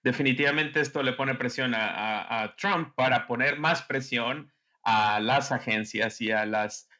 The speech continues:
a compañías de, de farmacéuticas a que se brinquen algunos protocolos para asegurarse de que hay una vacuna antes de las elecciones, porque es su gran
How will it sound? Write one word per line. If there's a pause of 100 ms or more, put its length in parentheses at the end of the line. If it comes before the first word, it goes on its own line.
(140)
a
compañías
de,
de
farmacéuticas
a
que (280)
se
brinquen
algunos
protocolos
para
asegurarse
de
que
hay
una
vacuna
antes
de
las
elecciones,
porque
es
su
gran